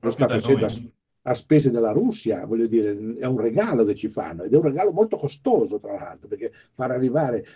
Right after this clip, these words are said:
Speaker 1: diciotto a-, sedici aerei, scusate, eh, di quelle dimensioni, carichi di mezzi, è già una spesa enorme, più ci metti la, il soggiorno, la permanenza, il lavoro, eccetera, eccetera. Quindi ci stanno facendo un regalo, grazie.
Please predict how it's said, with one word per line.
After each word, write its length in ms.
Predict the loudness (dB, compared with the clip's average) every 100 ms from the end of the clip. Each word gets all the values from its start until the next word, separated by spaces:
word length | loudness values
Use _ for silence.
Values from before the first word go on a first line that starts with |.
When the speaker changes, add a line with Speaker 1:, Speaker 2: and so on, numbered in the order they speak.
| _
Speaker 1:
diciotto 540 | -14 -6 0 0 0
a-, 180 | -2 -2
sedici 480 | 2 2 2 0 0
aerei, 400 | 2 2 -2 -6
scusate, 580 | -8 -6 -4 -6 -12 -20 -20 _
eh, 280 | -8 -4 -4
di 120 | -6
quelle 220 | 2 4 4
dimensioni, 680 | 2 -2 -2 0 0 -2 -4
carichi 380 | -2 -2 -4
di 100 | -8
mezzi, 500 | -4 -2 -2 -6 -12
è 100 | -12
già 160 | -4 -2
una 160 | -2 -6
spesa 400 | -2 0 0 -4
enorme, 680 | -6 -8 -12 -10 -6 -8 0
più 320 | 4 4 2
ci 200 | -2 -6
metti 640 | -4 -4 0 0 0 -2
la, 220 | -6 -6 -10
il 120 | -8
soggiorno, 600 | -2 -2 2 2 2 2
la 120 | 2
permanenza, 760 | 0 -2 -2 -2 -4 -4 -4 -6 -8 _
il 140 | 0
lavoro, 480 | 2 4 4 4 4
eccetera, 320 | 2 0 -2
eccetera. 340 | -2 -4 -8 -4
Quindi 200 | -4 -4
ci 60 |
stanno 220 | 0 0 0
facendo 340 | -6 -4 -4
un 60 | -4
regalo, 340 | -8 -12 -12
grazie. 560 | 0 0 0 -10 -14